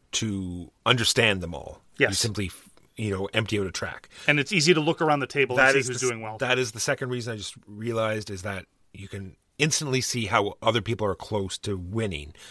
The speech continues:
Speaker 1: as opposed to the other victory points, which are a little more, I don't wanna say convoluted, because they're not really that complicated.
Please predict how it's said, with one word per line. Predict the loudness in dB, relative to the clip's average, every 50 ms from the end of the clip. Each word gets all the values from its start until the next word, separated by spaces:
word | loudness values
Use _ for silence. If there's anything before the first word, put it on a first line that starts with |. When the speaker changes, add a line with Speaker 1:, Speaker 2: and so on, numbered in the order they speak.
| -14 -10 -8
Speaker 1:
as | -8
opposed | -8 -4 2 2 4 4 4 0 -2
to | -4
the | -4 2 6
other | 6 6 8
victory | 6 4 2 2 -4 -4
points, | -2 -2 -2 -2 -2 -4 -6
which | -8 -6 -4
are | -4 -4
a |
little | 0 4 6 6 8
more, | 8 6 6 8 8 6 6 0 -8 -16 -16 -6 2
I | 4
don't | 6 6
wanna | 6 6
say | 4 4 2 0 -2 -4 -10 -18 -18 -12
convoluted, | -2 4 6 6 6 6 2 2 2 2 2 2 0
because | 0 -4 -6 -6 -6 -6 -6 -6
they're | -4 -4 -4 -4
not | 2 4 4 4 4 4
really | 0 -2 0 0 0 -2
that | -4 -4 -6 -6 -10 _ _ _ -20 -20 -20 -14 -6
complicated. | 2 4 4 4 4 2 -4 -6 -6 -6 -6 -8 -8